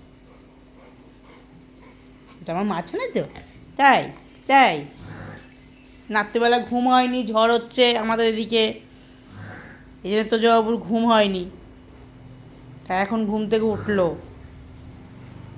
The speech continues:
নটা পনেরোয় ঘুম থেকে উঠছে তোজবাবু। এবার কি তুতুন টুতুন খাওয়া হবে? তোজবাবু,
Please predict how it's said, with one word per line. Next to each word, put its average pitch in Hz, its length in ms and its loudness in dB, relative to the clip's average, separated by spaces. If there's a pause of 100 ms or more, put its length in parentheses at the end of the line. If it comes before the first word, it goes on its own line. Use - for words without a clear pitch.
(280)
নটা 175 280 -2
পনেরোয় 226 480 2
ঘুম 233 240 0
থেকে 254 160 0
উঠছে 240 640 -2 (240)
তোজবাবু। 190 500 2 (3500)
এবার 226 160 4
কি 233 100 -2
তুতুন 233 200 -2
টুতুন 269 260 0
খাওয়া 254 240 6
হবে? 254 460 6 (1040)
তোজবাবু, 233 580 0